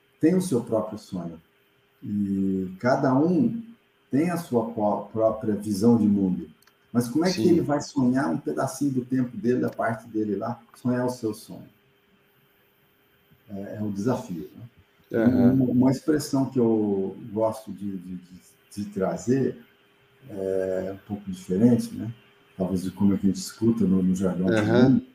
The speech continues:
Speaker 1: É, eu, eu gosto de dizer que cada colaborador não tem que vestir a camisa da empresa,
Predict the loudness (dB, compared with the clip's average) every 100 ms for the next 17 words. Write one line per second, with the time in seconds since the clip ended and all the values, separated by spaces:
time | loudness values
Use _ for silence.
0 | _ _ _ _ _ -6 -2 -2 -2 -2
1 | 0 0 -2 -2 2 2 2 -4 -4 -2
2 | 0 -2 -4 -12 -6 -4 -4 0 0 2
3 | 0 0 0 0 0 -4 _ _ _ _
4 | 2 4 4 0 -2 -2 0 0 2 2
5 | 4 4 4 0 2 4 4 4 -4 -8
6 | -10